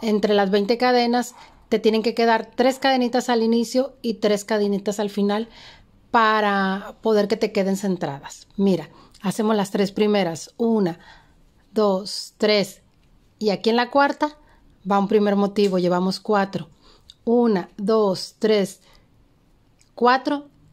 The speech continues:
y llevamos dos motivos. Y así hasta que llegué a treinta y cinco. Vamos con la parte central de la espalda, que ya no vamos a batallar, tenemos que hacer lo mismo que hicimos aquí, quince cadenitas.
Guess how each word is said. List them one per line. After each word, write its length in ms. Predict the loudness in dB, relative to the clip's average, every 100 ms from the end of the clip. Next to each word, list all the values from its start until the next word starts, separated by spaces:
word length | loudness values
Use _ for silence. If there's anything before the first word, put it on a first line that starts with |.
| -10 0
y 80 |
llevamos 320 | 2 2 0 0
dos 180 | 0
motivos. 540 | 0 0 0 0 -2 -10 -20 -12 -2
Y 140 | 2
así 380 | 2 0 0 0
hasta 240 | 0 -4
que 120 | -2
llegué 460 | 0 0 0 -2 -6 -4
a 180 | -4
treinta 320 | 0 -2 0 -2
y 80 |
cinco. 480 | -2 -2 -2 -4 -12 -20 _ _ _ _ _ _ _ _ _ _ 0
Vamos 420 | 2 4 2 0
con 100 | 0
la 180 | -2 0
parte 600 | 0 0 -2 -2 -2 -8 -20 -18
central 600 | -6 -2 -2 0 0 2
de 100 | 0
la 60 |
espalda, 500 | 0 0 2 2 0
que 100 | 2
ya 100 | 2
no 100 | 2
vamos 260 | 2 0 0
a 60 |
batallar, 400 | 0 0 -2 -2
tenemos 360 | 0 -2 -2 -2
que 80 | -4
hacer 280 | 0 -2 -2 -14 -20 -4
lo 160 | 0 2
mismo 260 | 2 0
que 100 | -2
hicimos 320 | -2 -2 -2
aquí, 220 | -4 -6 -8
quince 480 | -2 0 0 -4
cadenitas. 760 | 0 0 2 0 -4 -10 -18